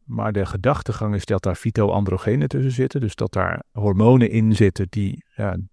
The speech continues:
testosteronachtig zijn, afkomstig van dat stuifmeel. En dat dat een testosteronachtig effect heeft. Weer net als met ecdysteroïden, het verhoogt dus je testosteron niet.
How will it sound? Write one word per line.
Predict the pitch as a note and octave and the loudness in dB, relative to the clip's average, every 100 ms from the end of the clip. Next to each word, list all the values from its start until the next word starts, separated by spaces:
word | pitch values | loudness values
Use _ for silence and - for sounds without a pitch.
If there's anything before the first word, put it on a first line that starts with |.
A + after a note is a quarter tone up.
| _ _ _ _ | _ _ _ _
testosteronachtig | - - - A2+ G#2+ - A2 - A2+ - | -8 -6 -6 -2 -2 -2 -6 -6 -8 -4
zijn, | A#2 G#2+ G#2+ G#2+ - - - | -2 -2 -4 -8 -16 -20 -14
afkomstig | - - D3 C3 - G#2 - | -12 0 0 2 -2 -4 -2
van | G2+ F#2 - | -2 -2 -4
dat | B2+ F#2+ - | -4 -4 -2
stuifmeel. | A#2+ A2 A2 A#2+ A2+ C3 - - - - - | 0 0 0 -2 -4 -6 -10 -18 -20 -20 -10
En | A2 | -4
dat | G#2 G2+ | -2 -2
dat | G2+ | -4
een | G2+ G2+ | -4 -2
testosteronachtig | A#2 - - B2+ A2+ - - - | -2 -2 -4 -2 -2 -2 -6 -6
effect | - - - - | -6 -4 -4 -4
heeft. | F#2+ A#2+ | -2 4
Weer | C3+ C#3+ | 6 6
net | A#2+ | 4
als | A2+ | 0
met | A2 G2 | -2 -2
ecdysteroïden, | G#2+ - - A2+ G#2+ A#2 | -4 -4 -6 -4 0 0
het | G#2 | 0
verhoogt | A#2+ G#2+ D3+ - | 2 4 4 2
dus | A2 | -4
je | A#2 | -4
testosteron | A#2 G#2+ - A2+ G#2 | -4 -4 -4 -2 2
niet. | C3+ - - | 2 0 -8